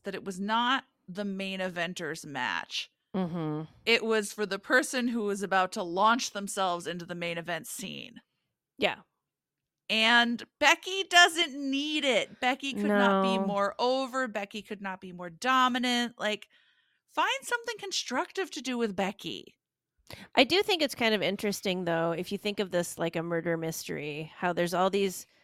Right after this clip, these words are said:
Speaker 2: people who have a motive, right? Becky's never won the
Speaker 1: Mm-hmm.
Speaker 2: Money in the Bank match, so, like, that's why she wants it. And, like,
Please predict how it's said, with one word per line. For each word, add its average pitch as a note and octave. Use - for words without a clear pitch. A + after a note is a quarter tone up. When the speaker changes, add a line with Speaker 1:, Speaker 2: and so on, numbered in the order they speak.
Speaker 2:
people G#3
who G3+
have F#3
a F3
motive, F3
right? F3
Becky's G#3
never G#3
won B3
the A4
Speaker 1:
Mm-hmm. F#4+
Speaker 2:
Money F#3+
in E3+
the E3
Bank D#3
match, D#3+
so, F3
like, E3+
that's G#3
why C#4+
she G#4
wants G#3+
it. D#3+
And, F3
like, E3